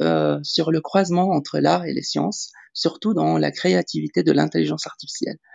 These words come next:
Donc c'est quelque chose qui me passionne depuis très, très longtemps et je l'explore, euh, et je, je suis très ravie de le partager avec vous.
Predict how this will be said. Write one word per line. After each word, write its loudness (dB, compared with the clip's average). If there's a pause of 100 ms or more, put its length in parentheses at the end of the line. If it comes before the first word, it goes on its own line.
(140)
Donc 0
c'est -2
quelque 4
chose 2
qui 0
me 4
passionne 2
depuis 0
très, -6
très 0
longtemps 2 (440)
et 8
je 2
l'explore, 2
euh, 0 (460)
et 4
je, 4
je 0
suis -4
très 2
ravie 0
de 0
le 2
partager -2
avec -2
vous. -4